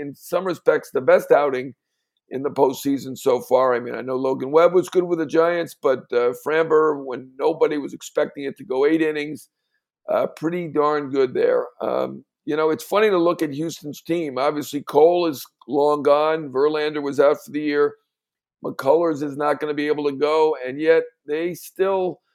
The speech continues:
match up okay. You know, I think it's pretty close to a push there,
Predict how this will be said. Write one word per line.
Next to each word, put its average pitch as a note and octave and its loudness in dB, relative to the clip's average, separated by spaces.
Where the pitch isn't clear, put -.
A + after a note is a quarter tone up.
match E3 0
up E3 6
okay. E3+ 6
You C3+ -8
know, C#3+ 0
I C#3+ 0
think D3 -6
it's - -14
pretty E3 -8
close D3 0
to C#3 0
a B2+ -2
push - -8
there, D#3+ 4